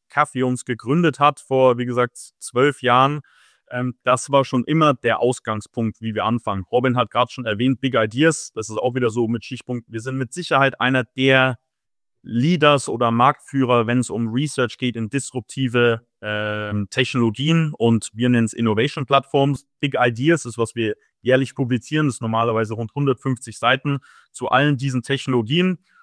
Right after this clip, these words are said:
Lustigerweise werden davon auch sehr, sehr viele von Private-Unternehmen dann genutzt in deren Pitch-Decks, wenn sie, äh, sag ich mal, zeigen wollen, wie deren Bereich vielleicht wachsen wird in den kommenden Jahren. Also wen das interessiert, ähm, kann ich nur ans Herz legen, weil das,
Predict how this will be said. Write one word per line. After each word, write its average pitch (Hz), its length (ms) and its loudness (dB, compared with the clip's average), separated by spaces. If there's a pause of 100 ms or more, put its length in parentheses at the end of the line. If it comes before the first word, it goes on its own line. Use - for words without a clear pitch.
(120)
Lustigerweise 127 920 2 (220)
werden 120 240 0
davon 120 280 2
auch 107 120 -2
sehr, 123 200 -2
sehr 120 120 0
viele 120 300 -4
von 135 360 0
Private-Unternehmen 127 960 2
dann 120 180 2
genutzt 120 440 -4
in 135 140 -4
deren 139 340 2
Pitch-Decks, - 680 -6
wenn 127 180 0
sie, 123 380 0 (240)
äh, 117 240 -2
sag 127 200 0
ich 120 80 -12
mal, 117 140 0
zeigen 127 340 0
wollen, 127 340 2
wie 127 120 -6
deren 123 360 2
Bereich 117 380 0
vielleicht 113 300 -4
wachsen 143 300 -2
wird 147 120 -2
in 139 100 -2
den 139 120 -2
kommenden 131 340 -4
Jahren. 139 300 0 (380)
Also 120 240 0
wen 127 140 4
das 147 200 2
interessiert, 147 720 -2 (160)
ähm, 120 140 -4
kann 131 140 0
ich 127 120 -6
nur 127 100 -2
ans 113 160 -4
Herz 156 280 -2
legen, 160 340 -2
weil 113 220 0 (280)
das, - 220 -8